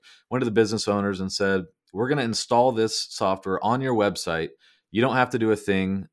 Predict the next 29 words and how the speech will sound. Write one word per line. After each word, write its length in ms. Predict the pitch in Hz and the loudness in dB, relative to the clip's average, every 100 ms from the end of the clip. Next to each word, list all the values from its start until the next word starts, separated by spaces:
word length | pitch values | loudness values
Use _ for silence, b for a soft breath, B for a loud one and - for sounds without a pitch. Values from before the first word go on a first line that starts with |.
| - | -12
Uh, 280 | 87 85 82 | -8 -6 -6
we 100 | 95 | -4
can 140 | 101 | 0
do 100 | 101 | 0
it 80 | 110 | 0
for 240 | - 104 | 2 2
you 160 | 98 98 | 4 2
unless 300 | 92 95 - | 0 -2 -4
you 80 | 95 | -4
have 180 | 95 90 | -2 -2
a 80 | |
web 220 | 87 87 82 | -2 -4 -2
person. 280 | 92 87 | -6 -4
All 140 | 85 101 | -2 2
you 60 | |
have 100 | 120 120 | 2 0
to 80 | |
do 120 | 113 110 | -2 -2
is 80 | |
install 340 | 95 82 95 101 | -4 -6 -2 -2
the 80 | 110 | -2
script. 460 | - 95 92 - B B - | -4 -2 -2 -4 B B -4
We're 100 | 123 | 0
gonna 160 | 143 | 2
build 380 | 98 123 127 127 | 0 4 4 4
out 200 | 107 104 | 2 0
the 80 | 104 | -4
decision 460 | 107 - 98 95 | -10 -8 -8 -8
tree. 380 | 90 - 90 90 | -10 -6 -4 -4